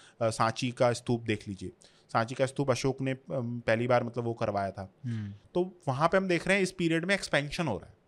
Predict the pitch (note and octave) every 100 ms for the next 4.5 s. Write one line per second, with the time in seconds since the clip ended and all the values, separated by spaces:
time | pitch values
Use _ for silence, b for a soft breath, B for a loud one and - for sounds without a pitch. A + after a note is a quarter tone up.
0 | _ _ _ _ _ _ _ _ - D#3
1 | - - A#2 F#2+ - G2 F#2 _ _ _
2 | _ _ _ - _ - A#2 C3 C3 B2
3 | B2+ C#3 C#3 D3 C#3 - - C3+ B2 A#2
4 | A#2 A#2 B2 A#2+ C3